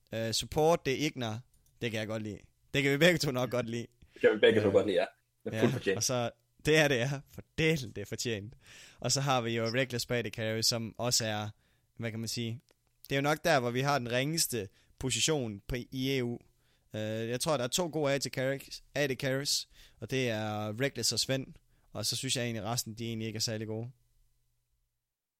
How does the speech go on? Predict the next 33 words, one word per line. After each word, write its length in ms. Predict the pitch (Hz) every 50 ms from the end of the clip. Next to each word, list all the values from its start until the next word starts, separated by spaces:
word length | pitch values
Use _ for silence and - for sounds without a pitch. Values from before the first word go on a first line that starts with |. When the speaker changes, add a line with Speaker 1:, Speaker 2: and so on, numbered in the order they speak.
| _ _ _ _ _ -
Speaker 1:
Hans 200 | 107 107 120 113
Sama 300 | - - 127 131 147 143
er 40 | 123
jo 120 | 110 107 113
også 180 | 123 - 120
okay, 300 | 123 120 - - 123 123
men 140 | 127 120 110
det 40 | 113
var 60 | 113
først 240 | - 135 135 131 -
til 100 | - 123
Worlds, 320 | 117 127 147 170 180 -
han 120 | - 110 104
præsterede. 440 | - 117 - - 131 120 104 98 - _ _ _ _ - - - - - _ _ _ _ _ _ _ _ _ _ _ _ _ _ _ _ - -
Speaker 2:
Altså, 520 | 104 104 104 107 92 98 - 64 64 62 - - -
hvis 260 | - - 117 - -
vi 40 | 110
kan 100 | 101 107
prøve 140 | 107 127 127
at 60 | 120
holde 140 | 110 104 104
fat 140 | 117 110 -
i 40 | 92
den, 100 | 104 - - - -
øh, 160 | - 92 92
Hans 200 | 92 107 98 101
Sama-snak 540 | - 107 107 107 101 92 - 92 92 - -
der. 180 | 98 87 - -
Jeg 180 | 80 101 107
synes 160 | - - 120 -
stadigvæk, 400 | - 117 110 107 104 107 104 -
han 160 | 104 92 90
har, 340 | 92 92 87 87 90 -